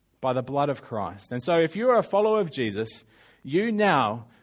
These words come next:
stand with confidence before God and you can pray. You can pray. You can bring your requests to him. You can bring your requests to the God who is sovereign and loving and bring them to the God with the power and the act, and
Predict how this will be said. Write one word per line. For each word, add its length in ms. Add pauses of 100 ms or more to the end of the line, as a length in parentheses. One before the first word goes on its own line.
(220)
stand 440
with 220
confidence 560
before 480
God 340
and 220
you 100
can 260
pray. 680 (2000)
You 80
can 160
pray. 240
You 140
can 160
bring 200
your 140
requests 520
to 40
him. 180 (280)
You 100
can 140
bring 220
your 140
requests 400
to 60
the 60
God 320
who 80
is 200
sovereign 420 (200)
and 160
loving 400
and 180
bring 260
them 120
to 80
the 80
God 400
with 140
the 80
power 480
and 100
the 100
act, 460
and 240